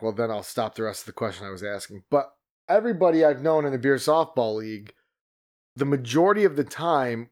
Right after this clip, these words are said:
when you're talking to them and you're hanging out and they're like, "Ah, fuck." You know, it's Wednesday night, they get home, they're like, "God damn it.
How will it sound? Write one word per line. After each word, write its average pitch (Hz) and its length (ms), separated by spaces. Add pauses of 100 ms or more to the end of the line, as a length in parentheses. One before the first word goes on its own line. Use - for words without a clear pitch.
when 131 420
you're 117 100
talking 135 340
to 131 60
them 131 80
and 123 60
you're 117 100
hanging 127 160
out 127 140
and 120 80
they're 117 80
like, 110 220
"Ah, - 240
fuck." - 560 (260)
You - 140
know, 139 40
it's 113 100
Wednesday 127 340
night, 120 200
they 127 80
get 120 140
home, 117 220
they're 110 80
like, 104 120
"God 156 240
damn 120 280
it. - 280